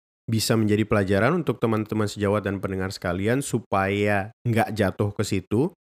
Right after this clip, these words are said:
Dan kalau misalnya semua itu udah dibereskan tadi ya, sesuai urutan prioritas satu sampai tujuh,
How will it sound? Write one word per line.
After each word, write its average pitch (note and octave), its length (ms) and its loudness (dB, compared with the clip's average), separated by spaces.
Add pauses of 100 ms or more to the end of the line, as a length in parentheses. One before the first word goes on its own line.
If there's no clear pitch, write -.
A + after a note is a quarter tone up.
(280)
Dan F#2 160 0
kalau C#3+ 240 6
misalnya C#3 400 4
semua B2+ 480 2
itu A#2+ 240 2
udah A#2 80 4
dibereskan G#2+ 640 2
tadi G#2 240 2
ya, B2 80 4
sesuai A#2 480 2
urutan G#2 400 -2
prioritas A2 640 0
satu A2 160 -2
sampai G#2 320 -2
tujuh, A2 400 0